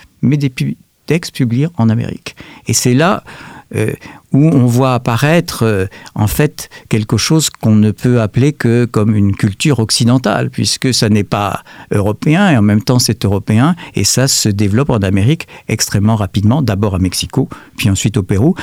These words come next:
Mais il faut aussi rappeler qu'en même temps, et c'est ça la mondialisation, que l'imprimerie est à Goa, en Inde, c'est l'imprimerie des Portugais, qu'elle est à Macao, et qu'elle est au Japon avec les jésuites. Donc,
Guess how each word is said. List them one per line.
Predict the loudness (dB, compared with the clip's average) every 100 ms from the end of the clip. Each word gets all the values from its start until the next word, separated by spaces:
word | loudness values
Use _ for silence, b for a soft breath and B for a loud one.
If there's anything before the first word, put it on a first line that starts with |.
| B -2
Mais |
il | -2
faut | 0
aussi | 0 0 0
rappeler | 0 0 0
qu'en | 2 2
même | 2
temps, | 2 0
et | 0
c'est | 0
ça | 2 2
la | 4
mondialisation, | 4 4 2 2 0 0 2 0 B B B -6
que | 0 0 0 0
l'imprimerie | 0 0 2 2 2 0 -2 -4
est | -4
à | -2
Goa, | 0 0 -2 -8 _ _ _ _
en | -2 0
Inde, | 2 2 0
c'est | -2 0
l'imprimerie | 0 0 0 0
des | -2
Portugais, | -4 -6 -2 -2 -4 B B
qu'elle | -2 -2
est | -2
à | -2
Macao, | -4 -4 -4 -4 -8 B B -4
et | -2
qu'elle | 0 0
est | 0
au | 0
Japon | -2 0 2
avec | 2 0
les | 0
jésuites. | 0 2 2 0 -6 B B B
Donc, | 0 0 -2